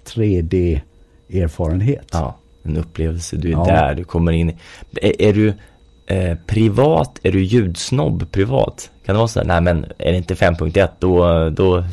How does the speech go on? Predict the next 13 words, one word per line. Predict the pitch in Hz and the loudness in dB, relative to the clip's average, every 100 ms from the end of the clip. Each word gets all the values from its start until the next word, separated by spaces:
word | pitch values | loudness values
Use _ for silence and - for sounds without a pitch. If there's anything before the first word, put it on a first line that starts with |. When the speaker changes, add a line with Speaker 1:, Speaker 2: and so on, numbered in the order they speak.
| - | -10
Speaker 2:
kvittar | - 87 - | -8 -6 -2
det | 92 | 0
liksom", | 90 87 - 87 | 0 -6 -4 -4
eller? | 87 98 - - | -2 -4 -8 -10
Speaker 1:
Ehm, | 127 139 139 139 139 139 - _ _ _ _ _ | -2 0 2 2 0 -4 -10 _ _ _ _ _
jo, | 107 113 - | -8 -6 0
jo, | 147 143 151 | 4 6 4
men | 147 120 | 4 2
det | 143 | 4
är | |
jag | 110 87 | 2 0
nog. | - - | -4 -8
Speaker 2:
Ja. | - 95 | -8 -8